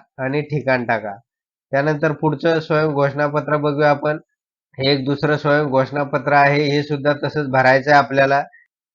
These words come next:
त्यानंतर हे पूर्ण भरा, या ठिकाणी सिग्नेचर करा, सिग्नेचर करा, त्यानंतर दिनांक वगैरे टाका.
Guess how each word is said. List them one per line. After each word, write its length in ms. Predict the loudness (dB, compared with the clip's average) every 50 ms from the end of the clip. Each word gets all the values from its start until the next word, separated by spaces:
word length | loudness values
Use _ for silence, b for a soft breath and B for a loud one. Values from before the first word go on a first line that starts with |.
| _ -4
त्यानंतर 580 | -4 -2 -2 -2 -4 -4 -2 0 0 0 -2 -4 -12 _ _ _ _ _ _ _ _ _ _ _ _ _ _ _ _ _ _ _ _ _ _ _ -10
हे 120 | -6 -6 -6
पूर्ण 340 | -4 -4 -4 -2 0 0
भरा, 320 | 0 2 4 4 6 6 6
या 120 | 6 4
ठिकाणी 480 | 4 2 -2 0 0 0 0 0 -2 -4 -6 _ _ _ _
सिग्नेचर 640 | -14 -6 -4 -4 -2 -2 -2 -2 -2 0 0 0 0
करा, 320 | 0 0 4 4 4 4 2 0 _ _ _ _ _ _ _ _ _ _ _ _ _ _ _ _ _ _ _ _
सिग्नेचर 640 | -10 -6 -6 -4 -4 -2 -4 -2 -2 0 -2 -2 0
करा, 280 | 0 0 2 2 2 2
त्यानंतर 540 | 0 0 -2 0 0 -2 -2 -2 -4 -4
दिनांक 440 | -4 -2 -2 0 0 0 -2 -2 -2
वगैरे 260 | -2 -2 0 0 -2
टाका. 400 | 0 0 0 -2 0 -2 -2 -2